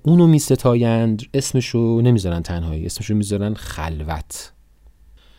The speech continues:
خلوت معمولاً تجربه‌ای خوشایند و مثبت تلقی می‌شه، اما می‌تونه لحاظ احساسی تجربهٔ خنثی باشه. خلوت گزینی و تنهایی لزوماً با همدیگه سازگار نیستن،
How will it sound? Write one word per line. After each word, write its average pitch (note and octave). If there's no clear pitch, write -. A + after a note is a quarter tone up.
خلوت C3+
معمولاً B2
تجربه‌ای A#2
خوشایند A2+
و C3
مثبت A#2
تلقی A#2
می‌شه، A#2
اما C3
می‌تونه B2+
لحاظ G#2+
احساسی G#2
تجربهٔ G#2
خنثی G2
باشه. -
خلوت C3+
گزینی C#3
و -
تنهایی C#3+
لزوماً C#3
با C#3+
همدیگه A#2+
سازگار B2+
نیستن، C3